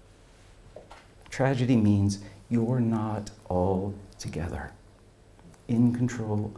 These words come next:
or out of control. Your knowing is partial. You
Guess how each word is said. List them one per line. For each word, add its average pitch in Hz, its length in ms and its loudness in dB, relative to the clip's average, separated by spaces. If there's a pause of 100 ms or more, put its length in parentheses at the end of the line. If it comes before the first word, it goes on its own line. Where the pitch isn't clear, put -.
(240)
or 107 180 0
out 80 160 -2
of 76 160 -8
control. - 500 -12 (800)
Your 104 120 4
knowing 101 440 4
is 135 160 -4
partial. 80 520 -6 (1040)
You 110 120 0